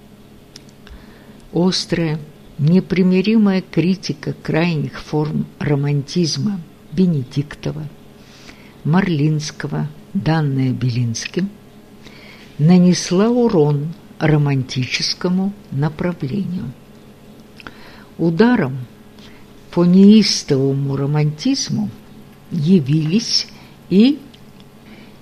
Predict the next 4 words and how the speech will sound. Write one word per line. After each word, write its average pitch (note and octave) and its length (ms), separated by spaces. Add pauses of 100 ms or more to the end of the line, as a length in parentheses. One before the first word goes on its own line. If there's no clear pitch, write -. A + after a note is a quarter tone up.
(160)
реалистические E3 920
произведения D3+ 840
Пушкина, F3 760
Гоголя, D3+ 640